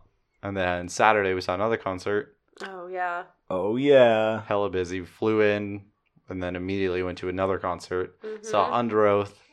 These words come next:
Speaker 1: Hell yeah. My boys.
Speaker 3: The Roaf.
Speaker 1: They were good.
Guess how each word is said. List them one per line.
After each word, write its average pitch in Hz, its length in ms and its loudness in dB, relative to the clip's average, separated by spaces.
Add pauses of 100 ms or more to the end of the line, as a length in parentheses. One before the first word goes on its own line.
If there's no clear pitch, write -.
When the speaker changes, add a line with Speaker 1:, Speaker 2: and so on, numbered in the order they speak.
(220)
Speaker 1:
Hell 117 240 2
yeah. 98 340 0 (500)
My 107 120 -10
boys. 101 680 2 (320)
Speaker 3:
The 95 120 -10
Roaf. 92 400 -8 (600)
Speaker 1:
They 151 80 0
were 190 60 2
good. 180 280 0